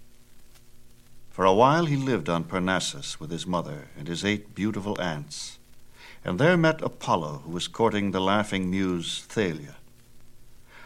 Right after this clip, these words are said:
Apollo was taken with Orpheus and gave him a little golden lyre and taught him to play. And his mother taught him to make verses for singing.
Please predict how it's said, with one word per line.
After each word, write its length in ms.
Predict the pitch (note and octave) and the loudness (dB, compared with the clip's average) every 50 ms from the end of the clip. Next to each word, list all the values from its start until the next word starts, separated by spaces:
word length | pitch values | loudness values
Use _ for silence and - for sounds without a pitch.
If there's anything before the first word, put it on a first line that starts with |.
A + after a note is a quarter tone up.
| - - | -10 -4
Apollo 440 | - F#2+ - - D#3+ F3+ F#3 F3+ D#3+ | -4 -2 2 6 6 6 8 8 6
was 240 | C#3+ B2+ A2+ - - | 6 4 2 0 0
taken 340 | - C3+ A#2+ - - E2+ D#2 | 2 2 2 2 0 -2 -4
with 140 | D2+ D2+ D#2+ | -4 -4 -4
Orpheus 640 | D#2 D#2 D2+ - G#2 A#2 C#3 C#3+ - - - - - - - - - - - - | -6 -6 -6 -6 -6 -4 -4 -4 -4 -6 -6 -8 -12 -18 -20 -18 -18 -18 -16 -12
and 160 | - - - - | -10 -8 -2 2
gave 200 | G#2+ B2+ C#3+ B2+ | 4 4 4 6
him 140 | C#3 B2+ | 4 4
a 60 | B2+ B2+ | 4 4
little 240 | C3 C3 C3 C3 | 4 2 0 -2
golden 500 | A#2 G2+ G2 A2+ A#2 A#2 A2+ A2+ G#2+ A2 | -2 2 4 4 6 6 4 2 0 0
lyre 500 | G#2+ G2+ G2 F2+ E2+ D#2 D2+ D2 C#2+ C#2+ | 0 2 4 2 2 2 -2 -6 -8 -10
and 160 | D2 D2+ D2+ - | -10 -12 -10 -8
taught 220 | - - F2 D#2+ | -4 -4 -4 -4
him 100 | F2 F2+ | -4 -6
to 80 | - - | -8 -10
play. 540 | - - - F#2+ F2 D2+ D2 D2 - - - - - - - - - - - - - - - - - - - - | -10 -6 -2 -2 -2 -2 -2 -6 -12 -16 -20 -20 -20 -20 -20 -20 -20 -20 -20 -20 -18 -18 -20 -20 -20 -18 -8 -2
And 100 | G2+ A2 | 2 2
his 160 | B2 A#2+ D3+ | 4 4 4
mother 300 | E3 F3 E3 A#2 F#2+ D#2+ | 4 4 6 6 4 2
taught 240 | D#2 G2 F#2+ F2 G2 | 2 2 2 2 2
him 100 | G2+ F#2 | 0 0
to 80 | G#2 | 0
make 200 | G2+ G#2 A2 G2+ | 0 0 0 -2
verses 540 | F2 F2 A#2 A#2 G#2+ - - D#2 D2 C#2+ - | -2 -2 -2 -2 0 -2 -6 -8 -8 -10 -10
for 140 | - - E2+ | -8 -8 -6
singing. 500 | - - - G#2 F#2+ D#2+ C#2+ C#2 - | -4 -4 -4 -4 -4 -6 -8 -10 -14